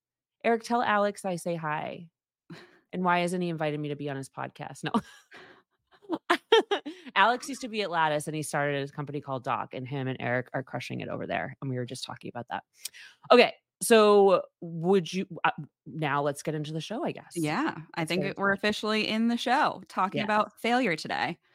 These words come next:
Speaker 1: Failure today. Not tomorrow, only failure today.
Speaker 2: Well, failure is always in the moment, right?
Speaker 1: Yeah. Yeah. Um, so I think we wanted to talk about this topic for a bunch of reasons.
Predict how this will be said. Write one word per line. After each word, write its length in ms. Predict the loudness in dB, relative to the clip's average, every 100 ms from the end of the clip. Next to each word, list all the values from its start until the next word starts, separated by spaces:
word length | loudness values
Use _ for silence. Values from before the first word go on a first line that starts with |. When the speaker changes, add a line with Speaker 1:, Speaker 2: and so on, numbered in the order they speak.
| -20 -14
Speaker 1:
Failure 380 | -8 -4 -4 -6
today. 500 | -6 -8 -8 -10 -14 _ _ _ _
Not 200 | 2 2
tomorrow, 420 | 4 6 8 6 4
only 260 | 0 -2 -4
failure 720 | -4 -4 -6 -8 -10 -12 -18
today. 400 | -20 -16 -16 -18 _ 0
Speaker 2:
Well, 180 | 4 4
failure 320 | 4 0 2
is 100 | 2
always 320 | 2 2 2
in 80 | 2
the 60 | 2
moment, 400 | 2 -2 -6 -8
right? 280 | -8 -8 -12 -20 _ _ _ _ -4
Speaker 1:
Yeah. 260 | -4 -4 -12 _ _ _ _ _
Yeah. 200 | -6 -6 -8 _ _ -20 _ 2
Um, 640 | 6 6 4 2 -2 -8 0
so 160 | 2
I 100 | 2
think 320 | 0 -4 -6 -12 _ _ _ _ _ _ _ -14
we 300 | -4 2 4
wanted 320 | 4 4 2
to 80 | -2
talk 300 | -4 -4 -4
about 320 | -2 -2 -2
this 340 | -4 -6 -6 -12
topic 380 | -8 -8 -8 -10
for 160 | -10
a 40 | -8
bunch 280 | -8 -10 -10
of 60 |
reasons. 520 | -10 -8 -10 -10 -14